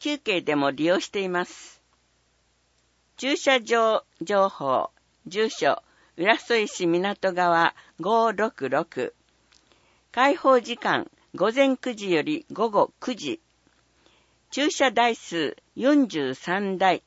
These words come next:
浦添ワーカー募集してます。あなたの周りの浦添ワーカーを募集中です。次選、他選は問いません。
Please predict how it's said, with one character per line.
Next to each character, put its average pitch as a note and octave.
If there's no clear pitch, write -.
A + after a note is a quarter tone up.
浦 C#4
添 C4+
ワ A#3+
ー -
カ C#3+
ー -
募 F#3+
集 B3
し -
て G#3+
ま F#3
す。 -
あ G3+
な D4
た D4
の C4+
周 A#3+
り A3+
の G#3
浦 G#3+
添 G#3+
ワ G3+
ー -
カ C3+
ー F#3
を G#3+
募 G3
集 G#3+
中 G3+
で C#3+
す。 -
次 G#3+
選、 C4
他 G#3
選 A3+
は G3+
問 G#3
い G#3
ま G#3
せ F#3
ん。 -